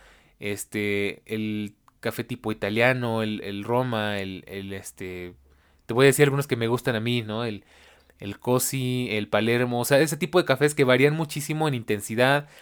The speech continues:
en sabor, en, digamos que en qué tan fuerte te va a pegar y todo ese tipo de cosas. Yo te puedo decir que el café que más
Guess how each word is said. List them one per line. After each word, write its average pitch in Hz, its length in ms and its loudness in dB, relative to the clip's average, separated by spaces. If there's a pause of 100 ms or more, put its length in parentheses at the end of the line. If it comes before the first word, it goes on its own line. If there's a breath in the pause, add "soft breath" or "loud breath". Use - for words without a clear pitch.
(300 soft breath)
en 117 160 -4
sabor, 143 560 4 (340 soft breath)
en, 120 320 -8 (380)
digamos 127 480 -4
que - 80 -6
en 117 80 -6
qué 135 120 2
tan 147 220 4
fuerte 143 400 4
te 135 80 -2
va 120 120 4
a - 80 -2
pegar 117 320 4
y 120 60 0
todo 123 140 0
ese - 100 -6
tipo 120 220 -8
de 110 80 -2
cosas. 120 260 -6
Yo 120 240 -6
te 123 60 -6
puedo 123 160 -4
decir 117 240 -4
que 131 120 -2
el 117 140 -4
café 123 300 -2
que 131 120 -2
más 120 460 -2